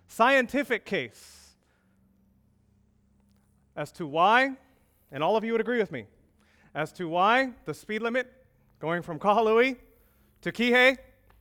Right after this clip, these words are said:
on Mokulele Highway or Maui Veterans Highway should be more than forty-five miles per hour. <laughs> It's a straight road. There's a huge median. There's no residences. There's mainland. There's jurisprudence for this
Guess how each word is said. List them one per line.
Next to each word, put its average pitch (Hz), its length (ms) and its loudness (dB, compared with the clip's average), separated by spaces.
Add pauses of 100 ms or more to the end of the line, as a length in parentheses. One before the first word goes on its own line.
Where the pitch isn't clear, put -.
(180)
on 147 180 -4
Mokulele 233 520 0
Highway 240 380 2 (280)
or 131 160 -4
Maui 185 260 2
Veterans 220 340 2
Highway 226 380 4 (640)
should 240 380 2 (300)
be 220 180 -12 (100)
more 214 280 0
than 208 160 -4
forty-five 202 540 0
miles 170 260 -2
per 175 160 -2
hour. 117 300 -4 (160)
<laughs> - 920 -20
It's 127 140 -18
a 139 60 -12
straight 180 320 -4
road. 214 340 -2 (560)
There's 139 260 -4
a 156 160 -4
huge 196 400 -8
median. 202 480 -4 (420)
There's 156 340 -4 (140)
no 190 260 0
residences. 240 880 -2 (220)
There's 160 340 -4 (160)
mainland. 214 480 0
There's 165 160 -4
jurisprudence 240 640 -2
for 202 120 -6
this 151 300 -6